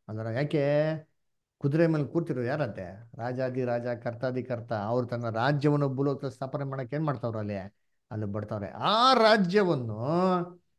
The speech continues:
ಭೂಲೋಕದಲ್ಲಿ ಕಣ್ಣು ಕಾಣಂತ ರೀತಿಯಲ್ಲಿ ಸ್ಥಾಪನೆ ಮಾಡಕ್ಕೆ ಅನುಮತಿ ಕೊಡ್ದಿರೋ, ಅಂದ್ರೆ ಹೊಸ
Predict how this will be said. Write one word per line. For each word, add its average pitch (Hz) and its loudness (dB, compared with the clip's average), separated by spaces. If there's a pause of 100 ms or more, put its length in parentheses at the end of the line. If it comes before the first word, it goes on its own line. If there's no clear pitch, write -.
(200)
ಭೂಲೋಕದಲ್ಲಿ 175 6
ಕಣ್ಣು 180 4
ಕಾಣಂತ 151 0
ರೀತಿಯಲ್ಲಿ 120 -4
ಸ್ಥಾಪನೆ 120 -6
ಮಾಡಕ್ಕೆ 110 -6
ಅನುಮತಿ 117 -6
ಕೊಡ್ದಿರೋ, 113 -4
ಅಂದ್ರೆ 131 -4
ಹೊಸ 117 -4